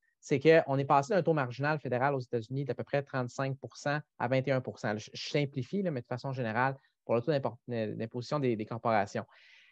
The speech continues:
Ce que Joe Biden risque de faire, c'est pas de le rehausser à trente-cinq pour cent, parce que là, ça serait vu comme étant, euh, probablement beaucoup trop néfaste, même pour les, les entreprises américaines d'un point de vue compétitif. Donc, on, on parle beaucoup de le rehausser à quelque part entre les deux,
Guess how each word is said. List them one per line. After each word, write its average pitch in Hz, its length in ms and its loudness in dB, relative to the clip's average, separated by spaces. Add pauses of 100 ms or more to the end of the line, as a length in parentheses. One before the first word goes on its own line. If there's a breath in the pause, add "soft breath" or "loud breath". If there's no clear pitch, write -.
(300 soft breath)
Ce - 100 -16
que 170 120 8
Joe 185 120 6
Biden 190 260 8
risque 175 300 4
de 139 120 4
faire, 147 280 2
c'est 135 160 -8
pas 185 160 6
de 147 100 -2
le 123 300 4
rehausser 127 420 2
à 160 100 6
trente-cinq 123 520 -4
pour - 160 -18
cent, 107 180 -8
parce 104 160 -12
que 135 80 -2
là, 151 60 2
ça 151 100 -6
serait 123 200 -4
vu 127 120 -4
comme 127 140 -2
étant, 127 420 -2 (140)
euh, 101 220 -10
probablement 120 280 -2
beaucoup 123 320 -6
trop 151 220 0
néfaste, 127 500 0 (160)
même 123 180 -4
pour 123 120 -2
les, 117 80 -2
les 117 160 -4
entreprises 127 360 -6
américaines 107 380 -6
d'un 113 80 -6
point 110 140 -8
de 110 40 -8
vue 120 60 -8
compétitif. 107 580 -8
Donc, 120 220 -2 (320 loud breath)
on, - 140 -8
on 127 180 4
parle 180 240 6
beaucoup 160 400 0
de 147 100 2
le 143 200 4
rehausser 127 440 0
à 131 80 -6
quelque 143 200 -4
part 165 240 4
entre 135 100 -8
les 117 180 0
deux, 107 160 -4